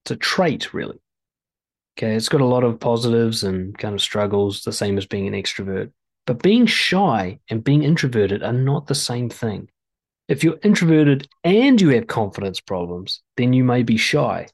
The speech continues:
But if you're introverted with high self-confidence, you won't be shy. Shy is not part of the package.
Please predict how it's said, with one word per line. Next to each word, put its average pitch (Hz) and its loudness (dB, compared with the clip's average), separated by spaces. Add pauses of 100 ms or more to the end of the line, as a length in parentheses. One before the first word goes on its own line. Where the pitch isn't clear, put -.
(420)
But 135 2
if - 0
you're 269 2
introverted 156 2
with 113 0
high 131 -2
self-confidence, 127 -4
you 147 4
won't 156 2
be 127 0
shy. 123 -4 (480)
Shy 170 0
is 151 2
not 143 2 (200)
part 143 0
of 135 2
the 113 -2
package. - -8